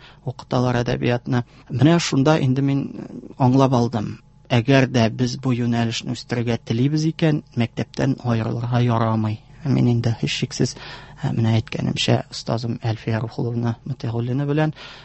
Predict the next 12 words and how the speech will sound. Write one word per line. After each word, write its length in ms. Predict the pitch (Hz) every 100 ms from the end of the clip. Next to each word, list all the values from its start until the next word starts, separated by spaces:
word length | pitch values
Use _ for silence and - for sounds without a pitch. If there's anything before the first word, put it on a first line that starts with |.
| -
ә, 100 | 131
без 260 | 127 - -
машинага 540 | 120 - - 113 113
утырып, 360 | 113 - 135 151 - -
Татарстанның 720 | 117 117 110 - 117 117 113
бөтен 260 | - 127
районын 360 | 120 113 113 117
йөреп 240 | 113 120 -
чыктык. 460 | - - 123 - -
Авылда 520 | 131 117 117 127 131 127
да 140 | 127
булдык, 360 | 131 127 127